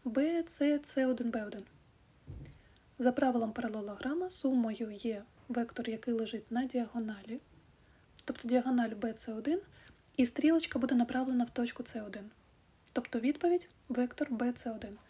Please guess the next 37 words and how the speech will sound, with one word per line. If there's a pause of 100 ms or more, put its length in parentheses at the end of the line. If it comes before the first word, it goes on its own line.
(340)
Якщо
ми
поміняємо
вектор
А,
А
один
на
вектор
С,
С
один, (580)
тоді (840)
у
нас
вектор
Б
Ц, (280)
потім
плюс
вектор
С,
С
один. (560)
Один
вектор
закінчується
там,
де
за-,
починається
інший. (1300)
І
тому
використовується
правило
трикутника.